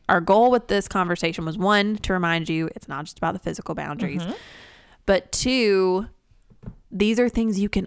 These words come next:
Speaker 1: all start working on right now. Even if you're not in a relationship, like, you
Speaker 2: Yeah.
Speaker 1: can start thinking about, "Hey, what do I w-, want my schedule and my time spent to look like when I'm in a relationship? What,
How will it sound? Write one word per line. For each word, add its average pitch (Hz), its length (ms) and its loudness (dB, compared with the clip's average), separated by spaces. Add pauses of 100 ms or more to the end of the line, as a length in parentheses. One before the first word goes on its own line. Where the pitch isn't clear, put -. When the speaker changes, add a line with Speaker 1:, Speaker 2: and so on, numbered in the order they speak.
(120)
Speaker 1:
all 175 280 0
start 180 340 0
working 185 300 -2
on 170 160 -4
right 175 240 -4
now. 175 380 -8 (280)
Even 294 300 2
if 294 200 -2
you're 277 140 0
not 247 360 2
in 247 160 2
a 254 60 2
relationship, 233 920 0
like, 254 280 6
you - 80 6
Speaker 2:
Yeah. 262 60 6
Speaker 1:
can 294 180 0
start 208 280 2
thinking 240 380 0
about, 208 260 0
"Hey, 269 180 0
what 254 300 0
do 294 180 0
I 240 80 6
w-, 190 300 -2
want 180 260 -2
my 165 140 0
schedule 165 500 -2
and 156 80 -2
my 151 140 0
time 151 480 -4 (260)
spent - 400 -4 (100)
to 196 100 0
look 170 280 0
like 160 260 -2
when 165 100 -2
I'm 151 140 -4
in 151 80 -6
a 147 80 -6
relationship? - 760 -6 (300)
What, 214 460 2